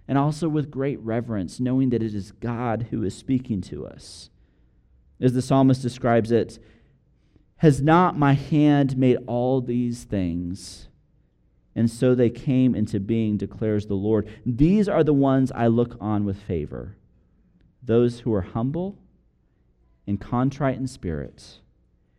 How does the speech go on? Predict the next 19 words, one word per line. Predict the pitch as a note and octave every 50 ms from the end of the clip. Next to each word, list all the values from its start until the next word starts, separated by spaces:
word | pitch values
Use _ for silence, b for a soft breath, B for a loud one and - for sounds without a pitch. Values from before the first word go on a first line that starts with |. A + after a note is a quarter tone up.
| _ _ _ _
and | - G#2+ G#2+
who | G#2 A2+ G#2
tremble | - - - - C#3+ C#3+ C#3 A#2+ F#2 F2 C2 A#1 C#2 G2 - _ _ _ _ _ _ _
at | - F2 F#2+ G2 F#2 - - _ -
my | F#2 F#2 F2+ F2+ F2+ F2 F2 E2+
word." | E2 E2+ - E2+ D#2+ D2 C#2+ C#2+ C#2+ - - - _ _ _ _ _ _ _ _ _ _ _ _ _ _ _ _ _ _ _ _ _ _ _ _ _ _ _ _ _ _ _ _ _ _ _ _ _ _ _ _ _ _ -
And | G#2 G2
so | - A2
people | G#2 B2+ B2+ C3 C3 B2+
who | A#2 B2 G#2+
come | A2 - - A#2+ A#2 A#2+ A#2+ A#2+ A#2+ B2+ B2 - _ _ _ _ _ _ _ _ _ _ -
with | A2+ -
humility, | - C#3+ B2+ A2+ G2+ F2 E2 E2 D#2 D#2 D#2 F#2+ G#2+ - _ _ _ _ _ _ _ _ _ _ _ _ _ _ _ _ _ _ - -
people | - C3 B2+ C3 B2+ B2 A#2 A#2 A#2 - - - -
come | - - B2+ A#2 A2+ A#2 A#2 A2 - G#2+
with | A2 G#2+ G#2 G#2 - - - - -
brokenness | - G#2 G2+ G#2+ A#2 A#2 B2 A#2+ A#2+ C3+ B2+ B2+ B2 A#2+ A#2+ - - -
and | - A2+ A2
repentance, | G#2+ G#2+ G#2 - - F#2 F2+ F2 - F#2 D#2+ C#2+ - - - - - - - - _